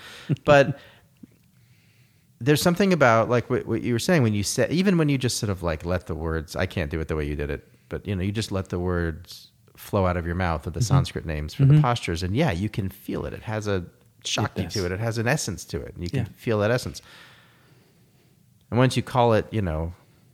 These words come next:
Speaker 2: rotated
Speaker 1: <laughs>
Speaker 2: side angle, whatever it is,
Speaker 1: Yeah,
Speaker 2: you know,
Speaker 1: yeah, yeah.
Speaker 2: it becomes a technical term,
Speaker 1: Right.
Speaker 2: and it loses its soul.
Speaker 1: Agreed.
Speaker 2: And, and that's sort of how I felt about,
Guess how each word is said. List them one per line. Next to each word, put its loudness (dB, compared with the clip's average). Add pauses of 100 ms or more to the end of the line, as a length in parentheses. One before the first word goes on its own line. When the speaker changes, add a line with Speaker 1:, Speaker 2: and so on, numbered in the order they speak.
Speaker 2:
rotated 0 (440)
Speaker 1:
<laughs> -8
Speaker 2:
side 4
angle, 0
whatever 4
it 8
is, 6
Speaker 1:
Yeah, 6
Speaker 2:
you 10
know, 6
Speaker 1:
yeah, 0
yeah. 0 (100)
Speaker 2:
it 4
becomes 2 (340)
a -2
technical 0
term, -8
Speaker 1:
Right. -4
Speaker 2:
and 0
it 0
loses 2
its -4
soul. -4 (760)
Speaker 1:
Agreed. -4 (420)
Speaker 2:
And, 2
and 0
that's 0
sort -2
of 0
how -2
I 2
felt -2
about, -2